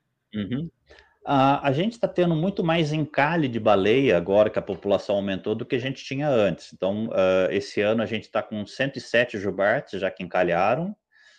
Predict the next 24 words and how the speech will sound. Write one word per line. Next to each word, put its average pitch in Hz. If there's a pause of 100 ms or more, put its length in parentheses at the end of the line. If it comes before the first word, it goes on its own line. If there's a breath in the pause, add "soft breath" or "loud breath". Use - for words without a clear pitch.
(140 soft breath)
Mas 87
ano 175
passado 131
foi 180
um 151
absurdo. 131
Ano 92
passado 107
foi 131
um 135
recorde, 107
foram 98
duzentos 92
e 131
trinta. 98 (600 soft breath)
E 107
geralmente 175
quando 160
a -
gente 151
fala 123
em 110
encalhe, 101
né, 104